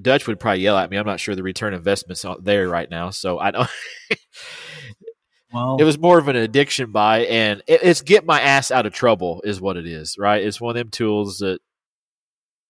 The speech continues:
Speaker 1: sometimes you just need to make something work.
Speaker 2: Well, Brian was talking the other day. I think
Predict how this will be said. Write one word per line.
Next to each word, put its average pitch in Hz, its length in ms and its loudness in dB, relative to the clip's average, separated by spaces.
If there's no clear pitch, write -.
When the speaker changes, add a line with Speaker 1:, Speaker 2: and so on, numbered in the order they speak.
Speaker 1:
sometimes 117 440 -6
you 107 60 -4
just 98 220 -4
need 101 300 -6
to 92 100 -6
make 95 240 -8
something 90 280 -10
work. - 380 -16
Speaker 2:
Well, 135 180 0
Brian 127 640 0
was 110 140 -4
talking 120 360 0
the 110 160 -2
other 113 240 -8
day. - 140 -10
I 110 280 -4
think 113 140 -8